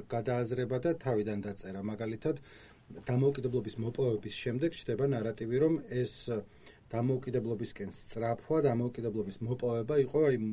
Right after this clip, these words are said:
გარდაუვალი პროცესი ერთი, რაღაცა მუდმივი, წრფივი, რომელ-, თუ წრფე, თუ რა ვიცი, რომელიც მუდამ დაყვებოდა ამას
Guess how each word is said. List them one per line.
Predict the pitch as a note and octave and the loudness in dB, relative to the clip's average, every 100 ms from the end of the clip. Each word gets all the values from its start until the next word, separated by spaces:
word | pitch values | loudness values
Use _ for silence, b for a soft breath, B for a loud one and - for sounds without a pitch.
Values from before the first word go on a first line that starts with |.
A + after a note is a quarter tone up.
| G#2 | -4
გარდაუვალი | G2 A#2 B2 A#2+ G#2 F#2+ | -2 0 2 0 -2 -4
პროცესი | - F#2 - A2 - | -8 -12 -10 -10 -4
ერთი, | B2+ A#2 - E3+ E3 B B | -4 -2 2 0 0 B B
რაღაცა | - G#2+ - | -6 -6 -4
მუდმივი, | G2+ A2+ A#2 A#2+ G#2 | -2 -2 0 0 -2
წრფივი, | A2 - - - C3 A2+ A2 | -4 -8 -10 -4 -2 0 0
რომელ-, | G#2+ G#2 G#2+ G2+ | 0 -2 -2 -4
თუ | - F#2+ | -8 -18
წრფე, | - - - - A2 | -18 -18 -18 -10 -8
თუ | G#2 | -6
რა | G#2+ | -6
ვიცი, | G2 F#2+ | -6 -6
რომელიც | G2+ F#2+ | -6 -6
მუდამ | A#2 A2 G#2 | -6 -6 -4
დაყვებოდა | G#2 G#2+ B2+ B2+ C#3 | -6 -4 -4 0 2
ამას | D3 F3 E3+ | 2 0 -2